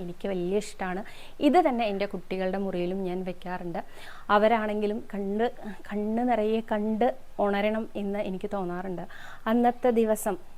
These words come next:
മറ്റു ബുദ്ധിമുട്ടുകളൊന്നും ഇല്ലാതെ "നേരെയാക്കി തരണേ ഉണ്ണി കൃഷ്ണ" എന്ന് പറഞ്ഞുകൊണ്ട് എഴുന്നേൽക്കുന്നതിൻ്റെ ഒരു സുഖമുണ്ടല്ലോ, അത് പറഞ്ഞറിയിക്കാൻ വയ്യാത്തതാണ്. നമുക്ക് ഒരാളുണ്ട്,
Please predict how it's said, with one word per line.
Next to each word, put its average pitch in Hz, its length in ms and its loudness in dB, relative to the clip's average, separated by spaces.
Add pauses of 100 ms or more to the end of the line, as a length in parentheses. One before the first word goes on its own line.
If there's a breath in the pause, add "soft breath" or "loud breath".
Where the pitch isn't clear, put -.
(100)
മറ്റു 196 300 -4
ബുദ്ധിമുട്ടുകളൊന്നും 208 960 2
ഇല്ലാതെ 202 340 0 (480 loud breath)
"നേരെയാക്കി 240 500 4
തരണേ 214 240 2 (180)
ഉണ്ണി 214 360 0
കൃഷ്ണ" 208 280 -4 (260)
എന്ന് 214 140 0 (100)
പറഞ്ഞുകൊണ്ട് 220 580 -2
എഴുന്നേൽക്കുന്നതിൻ്റെ 226 800 0
ഒരു 214 180 -2
സുഖമുണ്ടല്ലോ, 185 640 -2 (640 loud breath)
അത് 180 120 2 (100)
പറഞ്ഞറിയിക്കാൻ 202 760 0
വയ്യാത്തതാണ്. 185 640 -4 (160)
നമുക്ക് 220 640 0 (840 loud breath)
ഒരാളുണ്ട്, 240 680 8